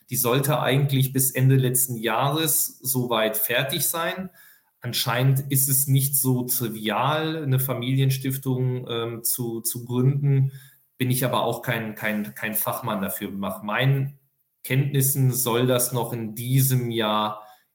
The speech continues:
in diesem Jahr erfolgen. Also da ist man wohl schon deutlich weiter.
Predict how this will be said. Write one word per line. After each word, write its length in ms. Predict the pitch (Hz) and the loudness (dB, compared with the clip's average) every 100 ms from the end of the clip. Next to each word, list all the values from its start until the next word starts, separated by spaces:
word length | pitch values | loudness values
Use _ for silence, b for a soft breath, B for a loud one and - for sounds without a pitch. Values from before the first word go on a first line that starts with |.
| - | -12
in 180 | 113 | -10
diesem 380 | 107 110 104 110 | -6 -4 -4 -2
Jahr 560 | 104 101 98 98 - - | 0 0 0 -2 -4 -8
erfolgen. 720 | 104 101 - 104 98 92 85 | -6 -2 -2 -2 -4 -6 -10
Also 200 | - 101 | -14 -10
da 180 | 98 101 | -6 -4
ist 300 | 110 123 - | -4 -4 -4
man 240 | 117 110 | -2 -4
wohl 140 | 107 104 | -4 -4
schon 380 | - 113 104 98 | -4 -8 -10 -6
deutlich 440 | 104 104 95 - | -4 -4 -6 -8
weiter. 640 | 107 104 123 135 127 135 | -2 -2 0 0 0 -2